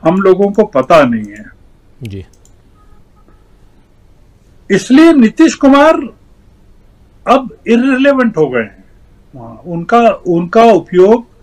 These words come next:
Speaker 1: भारतीय जनता पार्टी, जो एक बड़ा वर्ग है पिछड़ों का, जिनको वो जाति जनगणना के कारण अपने साथ ले आए पूरे के पूरे समूह को। आप देखिए कि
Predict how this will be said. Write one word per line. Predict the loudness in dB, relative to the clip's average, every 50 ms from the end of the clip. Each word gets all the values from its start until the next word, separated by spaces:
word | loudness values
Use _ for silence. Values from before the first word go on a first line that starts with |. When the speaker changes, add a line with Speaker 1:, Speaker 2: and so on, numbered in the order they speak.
| _ _ _ _ _ _ _ _ _ -16
Speaker 1:
भारतीय | -14 -8 -4 -4 -4 -2 -2 0 0 2
जनता | 2 2 0 2 2 2 2
पार्टी, | 2 2 -2 -2 -2 -2 -6 -8 -10 -8 -8 -8 -8 -10 -14 _ _ _ _ _ _ _ _ _ _ _ _ -20 -12
जो | -4 0 2 2 4 4
एक | 4 2 0 -2 -6
बड़ा | -10 -4 -2 0 0 0 -2
वर्ग | -4 -6 -4 -4 -2 -2 -2 -4
है | -6 -6 -6
पिछड़ों | -6 -6 -10 -14 -10 -8 -6 -6 -6 -6 -8
का, | -8 -8 -8 -8 -10 -16
जिनको | -20 -20 -20 -16 -12 -8 -8 -8
वो | -8 -8 -10
जाति | -6 -4 -4 -4 -4 -4 -6 -8 -8 -8 -10 -14 _ _ _ _ _ _ _ _ _ _ -8
जनगणना | -6 -6 -6 -6 -6 -6 -6 -6 -6 -6 -6
के | -6 -6 -8 -8
कारण | -4 -4 -4 -4 -4 -4 -6
अपने | -6 -6 -8 -8 -10 -8
साथ | -4 -2 -2 -2 -2 -2
ले | -4 -6 -4 0
आए | 0 0 0 0 -2 -4
पूरे | -6 _ -12 -10 -8 -8 -8
के | -10 -12 -18
पूरे | -18 _ -18 -18 -18 -18 -18
समूह | -16 -16 -16 -16 -16 -20 -20
को। | _ _ _ _ _ _ _ _ _ _ _ _ _ _ _ _ _ _ _ _ _ _ _ -4
आप | 0 0 0 0
देखिए | -2 -6 -6 -6 -6 -4 -4 0 0 0 0
कि | 0 -2 -4 -4 -4 -4 -8